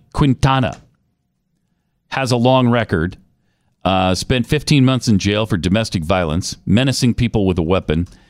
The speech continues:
He is in the United States illegally. Through all of that, okay, he's been here. He's got a, a, an arrest record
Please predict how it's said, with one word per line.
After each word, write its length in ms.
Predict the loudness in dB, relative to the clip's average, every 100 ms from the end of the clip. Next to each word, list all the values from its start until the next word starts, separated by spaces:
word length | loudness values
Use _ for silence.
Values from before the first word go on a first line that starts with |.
| _ _ _
He 220 | -4 -2
is 220 | -2 -4 -2
in 360 | 0 2 0 0
the 140 | 0
United 440 | 0 0 0 -2 -4
States 600 | -2 -2 -2 -4 -8 -10 _ _ _ -6
illegally. 600 | -2 0 0 -2 -4 -8 -18 -20 _ _ _ _ _ _ _ _ _ _ _ _ _ _ _
Through 240 | -2 2 4
all 220 | 4 2
of 60 | 2
that, 340 | 0 -4 -10 _ _ _ _ _ _ _ -6
okay, 180 | -2 -2
he's 160 | -2
been 220 | 0 2
here. 360 | 2 2 2 -2 _ _ _
He's 120 | -4
got 140 | -2 0
a, 160 | -2 -2 0
a, 240 | 0 -2 -4
an 120 | -2
arrest 380 | 0 0 -2 -2
record 400 | -4 0 -2